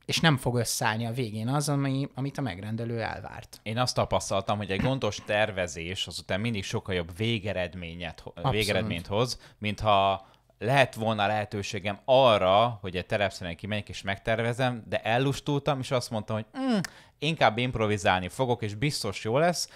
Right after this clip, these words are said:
Speaker 2: és akkor az utolsó néhány képnél éreztem, hogy na most találta meg a kompozíciót, de hát megnyertem volna a fél órát, órát, és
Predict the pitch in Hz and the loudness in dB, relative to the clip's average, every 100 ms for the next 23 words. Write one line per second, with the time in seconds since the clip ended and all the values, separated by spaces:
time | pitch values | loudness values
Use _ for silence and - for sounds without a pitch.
0 | - - - 143 135 127 151 147 113 - | -20 -14 -4 -2 0 0 0 0 -2 -2
1 | 113 110 104 101 104 98 98 110 104 - | -2 0 -2 -2 -4 -2 0 0 0 0
2 | 95 95 113 131 123 - 101 95 107 95 | -2 0 2 4 2 4 4 4 0 -4
3 | 90 - 117 143 135 135 - 147 139 135 | -6 -4 -2 -2 -4 -6 -4 -4 -2 -2
4 | 131 131 113 98 98 101 101 101 - 101 | -4 -4 -6 -6 -6 -6 -6 -8 -6 -6
5 | 92 87 - 95 92 87 92 90 | -4 -6 -4 -2 0 -2 -2 -6